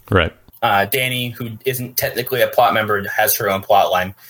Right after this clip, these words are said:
Speaker 2: Like, you, we don't go, "Well, this is the plot staff. They get, the only ones who get their plot lines, and that's it, it." Um, the creation of the world and the creation of the history of the world has multiple f-,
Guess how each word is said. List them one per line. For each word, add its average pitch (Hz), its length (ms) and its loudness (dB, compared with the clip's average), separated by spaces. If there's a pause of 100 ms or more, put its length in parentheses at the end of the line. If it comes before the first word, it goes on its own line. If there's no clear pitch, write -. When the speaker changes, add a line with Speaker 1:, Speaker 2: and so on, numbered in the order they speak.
(180)
Speaker 2:
Like, 110 280 -6
you, 147 300 -6
we 156 160 -4
don't 143 240 0
go, 131 240 2
"Well, 113 280 0
this - 200 -2
is 120 120 -6
the 113 100 -2
plot - 340 2
staff. 104 560 2
They 113 280 0
get, 117 160 -4
the 117 80 -2
only 113 160 0
ones 113 180 -2
who 110 80 -4
get 107 180 -2
their 104 120 -2
plot 107 260 2
lines, 98 280 0
and 92 100 -12
that's 92 260 2
it, 101 160 0
it." 98 240 0 (640)
Um, 98 380 2
the 104 80 -2
creation 131 460 -2
of 117 100 -6
the 117 80 -2
world 107 400 2
and 101 80 -6
the 98 40 -6
creation 107 380 -4
of - 0 -
the 95 100 -8
history 113 280 -2
of 101 100 -2
the 101 100 -4
world 98 440 0 (380)
has 107 640 0 (520)
multiple 113 480 -4
f-, - 240 0